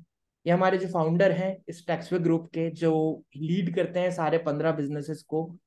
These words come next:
और ग्रो करने में help करते हैं, मिस्टर निरंजन महावर। इनका खुद का बीस साल का experience है, जो ये company चला रहे हैं, तो अभी तक चल रही है, तो आगे भी regular रहेगी और बड़े level पे चल रही है ये सारी चीजें।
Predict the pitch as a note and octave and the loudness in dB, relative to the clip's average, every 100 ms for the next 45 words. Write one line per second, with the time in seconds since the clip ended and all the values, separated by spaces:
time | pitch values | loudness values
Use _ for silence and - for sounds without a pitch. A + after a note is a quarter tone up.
0 | _ C#3 C#3+ D3 C#3+ - - - _ F3+ | _ 0 2 2 0 -2 -10 -18 _ 4
1 | G3 F#3 D#3 E3 D#3+ D#3+ D#3+ D#3 D#3 D#3 | 6 4 4 2 2 0 -2 -4 -4 -6
2 | F3 E3+ - _ D3+ D3+ C#3+ D#3+ D3 C#3+ | -6 -10 -20 _ -8 -6 0 0 2 2
3 | D3+ F3 E3 D#3 D#3 F3 E3+ _ _ _ | 2 2 2 2 0 -4 -10 _ _ _
4 | _ _ _ - E3 E3 D#3 D#3 D#3 - | _ _ _ -4 -2 4 4 6 4 2
5 | E3 E3+ G#3 F3 F#3 - F#3 F#3 F3 E3+ | -2 2 2 2 0 -2 -2 2 0 -2
6 | F3 F3+ F3 F#3+ F3 F3+ E3+ D3+ D#3+ E3+ | -4 -4 -2 0 2 2 2 -2 -2 -2
7 | E3+ C#3 C#3 E3 E3 E3 E3+ - _ _ | 0 2 4 2 2 0 -4 -10 _ _
8 | C#3 C3+ C3+ - C3+ E3+ F3 E3+ F3 E3 | -4 -2 -2 -4 0 2 2 0 0 2
9 | E3+ E3+ E3+ D#3+ C#3 C#3 G#3+ - _ - | 2 2 0 0 0 -2 -4 -10 _ -4
10 | D3 C#3+ D3 D3+ C3+ C3 C#3+ D3 E3+ - | 0 2 0 0 0 0 0 -2 -10 -12
11 | - C3+ C3 C#3 D3 C3+ C3 B2 B2 A#2 | -6 -4 0 2 2 2 -2 -6 -10 -10
12 | A#2+ A#2+ A#2 A#2 A#2+ - | -10 -14 -14 -16 -18 -20